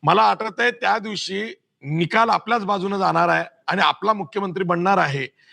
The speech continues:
हे भाजपच्या नेत्यांनी ओळखलं होतं. तेव्हा देवेंद्र फडणवीस हे प्रदेशाध्यक्ष होते दोन हजार चौदा ला आणि नितीन गडकरी हे केंद्रात मंत्री झालेले होते. नितीन गडकरींचा कॅम्प सांगत होता की आता नितीन गडकरी हे मुख्यमंत्री होऊ शकतात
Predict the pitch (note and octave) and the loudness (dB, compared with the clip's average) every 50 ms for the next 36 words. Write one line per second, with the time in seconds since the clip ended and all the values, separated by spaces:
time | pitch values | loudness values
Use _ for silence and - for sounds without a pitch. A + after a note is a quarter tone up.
0 | - _ - D3+ F3 G#3 G#3 D#3 C3 C3+ C#3+ C#3 G3+ E3+ - - G#3+ G#3+ F#3+ F3 | -20 _ 0 2 2 2 0 -2 -4 -2 0 0 -2 -2 -2 -4 -4 -2 -2 -2
1 | E3 - G3 F#3 F#3 G#3 A3 G3+ F3+ F3+ F3+ F3+ - E3 D3+ A2 G2 - _ _ | -2 -2 0 0 2 2 4 4 4 4 2 0 -2 -2 -2 -2 -4 -8 _ _
2 | _ _ _ _ _ _ _ - F3 F#3+ A3+ G3+ E3+ F3 F#3 G3+ G#3 A#3 G#3 C#3+ | _ _ _ _ _ _ _ 2 2 2 2 2 2 0 0 2 2 0 0 0
3 | G#3+ F#3 G3 A3+ A#3 A3+ D3 A#3+ A#3+ B3 A3+ G#3 G3 A3 - B3+ A#3+ A#3+ - - | 0 -2 -2 -2 -2 0 0 0 0 2 0 0 2 2 2 2 2 0 0 2
4 | C4 A#3+ G#3+ - C#3+ C#3+ C#3 D#3 D3+ D3+ D#3 D3 - - C#3 B2+ A2+ G#2+ G#2 G2 | 2 0 0 0 -4 -6 -6 -4 -4 -4 -4 -4 -2 0 0 2 2 0 0 -2
5 | E2 - _ _ _ _ _ _ _ _ - F3+ G#3 A3 G3 F3 E3 E3+ A3+ A#3 | -4 -8 _ _ _ _ _ _ _ _ 0 2 2 4 2 2 0 0 0 0
6 | B3+ B3+ B3 G3+ G3 G3 F#3 D3 A3+ A3 G#3+ A3+ G#3+ F#3+ A3+ A3+ - A3+ F#3+ F3+ | 0 0 0 0 0 0 0 0 0 0 0 2 0 0 0 -2 -2 -4 -2 0
7 | G3+ A3 A#3+ A#3+ A#3 G#3+ F#3+ F3+ D3 A3+ B3 A#3+ G#3+ F3 E3+ E3 D#3 D3 A#2+ A2 | 0 0 0 0 -2 -4 -2 -2 -2 0 2 2 2 2 2 0 0 -2 -4 -6
8 | G2+ - - - _ _ _ _ _ _ _ _ - _ _ _ _ _ - - | -8 -12 -16 -20 _ _ _ _ _ _ _ _ -20 _ _ _ _ _ 0 2
9 | D#3+ E3+ E3 - C4 C4 B3+ A3 A#3+ A3+ F3 G#3 A#3 A#3+ A#3+ G3+ B3 A#3+ - - | 2 2 2 2 2 2 2 2 0 2 2 0 0 0 0 0 -2 -2 -2 -2
10 | - A#3 A#3 A#3+ B3 F#3 - G#3 A3 A3 A3+ G#3 G#3 G#3 F3 A#3+ A3+ F3+ - E3+ | -2 -2 -2 -2 -2 -2 -2 -2 0 2 2 2 0 0 2 0 0 2 0 0
11 | E3+ F3 A#3 G#3+ G#3 D#3+ - G#3+ A3 G3+ F#3+ G3 F#3 C#3+ - A3 A3+ B3 A#3 - | 0 0 -2 -4 -4 -6 -6 -6 -2 0 0 0 0 0 0 0 0 0 -2 -6
12 | - _ _ _ _ _ - - F3 G#3+ A#3 A3 G3+ F3 - - G#3+ A3 A3 G3+ | -10 _ _ _ _ _ -2 0 2 2 2 0 -4 -10 -8 -6 -6 -6 -4 -4
13 | F3 A3 G3+ F3 F#3 G#3+ G3+ - G#3 - - - G3 G3 | -2 0 2 2 2 2 0 0 -2 -2 -2 0 0 0